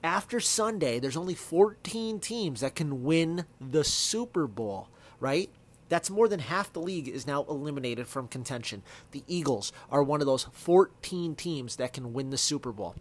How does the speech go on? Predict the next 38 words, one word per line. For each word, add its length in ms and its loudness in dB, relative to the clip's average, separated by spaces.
And 100 2
I 60 4
get 180 2
it. 100 -6
"Oh, 200 6
well, 220 4
you, 180 -4
you 140 -6
can't 300 -2
hope 160 -4
for 100 -8
that. 80 2
You 100 2
just 140 -2
gotta," 220 2
if 220 0
you 220 4
are 160 4
not 240 2
hoping 540 2
that 120 -6
the 160 -10
Eagles 300 -2
win 220 0
the 60 0
Super 320 2
Bowl, 220 -2
then 140 0
you're 100 -2
not 160 0
a 20 -6
fan, 300 -4
right? 280 -6
Like, 160 0
that's 220 0
the 100 0
goal 360 10
here. 360 -10